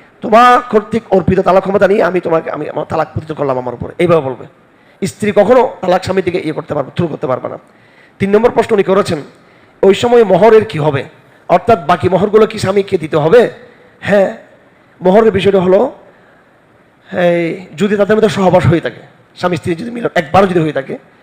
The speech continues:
অথবা খেলবত যদি হয়ে থাকে, তাহলে অবশ্যই পুরা মোহর তাকে দিয়ে ফেলতে হবে, পুরা মোহর তাকে দিয়ে ফেলতে হবে। একদিনের জন্য হোক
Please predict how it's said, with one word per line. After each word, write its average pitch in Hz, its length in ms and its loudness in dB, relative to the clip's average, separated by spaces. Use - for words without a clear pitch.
অথবা 175 220 0
খেলবত 185 360 0
যদি 160 120 -2
হয়ে 160 140 0
থাকে, 190 260 -6
তাহলে 180 180 0
অবশ্যই 240 400 2
পুরা 254 160 4
মোহর 202 180 4
তাকে 180 200 -2
দিয়ে 160 120 -4
ফেলতে 143 200 -4
হবে, 123 160 -8
পুরা 254 220 6
মোহর 208 300 4
তাকে 190 160 0
দিয়ে 160 140 -4
ফেলতে 143 180 -8
হবে। 117 120 -6
একদিনের 196 380 2
জন্য 160 200 -4
হোক 143 140 -10